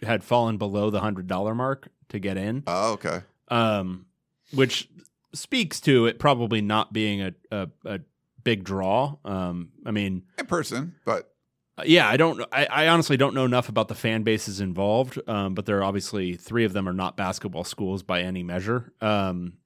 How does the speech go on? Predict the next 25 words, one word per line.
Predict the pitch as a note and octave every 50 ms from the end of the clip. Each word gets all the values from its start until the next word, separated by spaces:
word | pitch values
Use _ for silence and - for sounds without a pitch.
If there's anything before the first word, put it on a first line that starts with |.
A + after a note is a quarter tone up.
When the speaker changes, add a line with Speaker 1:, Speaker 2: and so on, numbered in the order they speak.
| _ _ - - _ -
Speaker 1:
and | - A#2+ B2+ C3
then | C3+ C3 B2+ A#2+ A2+ A2+ A2 G#2+ - - -
from | A#2 - B2+ A#2 G#2+
a, | G2+ F#2+ F#2 F#2 E2+ - - _ _ _ _ _ _ _ _ _ _ _ _ _ _ _ _
from | - - A#2 G#2+
a | G2
watching | F#2+ F#2+ A2 C3 F3 G3 F3+ - C#3 A2+
standpoint, | G#2+ - - A2+ G#2+ G2+ F#2+ - A2+ G#2 G2+ G#2 - -
I | G#2+
mean, | A2+ A2+ A2 G#2 G2+ F2+ - _ _ _ -
reality | G2+ G#2+ A2+ C#3 D#3 C#3 A2 G#2 G#2 A2
is | A#2+ A#2+ - - - _ -
two, | - - E3 D#3+ B2 - _ _ _ _ _ - -
two | - F3+
programs | D#3 - D#3+ D3 C3+ C#3+ C#3+ C3 -
from | - B2+
the | A#2 G#2+
Miami | G#2+ G#2+ G#2+ A2+ A#2+ B2 A#2+ G2+
Metro | F2+ F2 G#2+ - - - B2+ G2+
are | F2+ F2+ F2
gonna | F2 F#2+ F#2 E2
be | F2+ F2+
in | F#2 F#2 F#2+
it, | G2 G2+ - _ _ _ -
but | - A#2 A2+ A2+ G#2 F2 E2+ G#2 A2+ -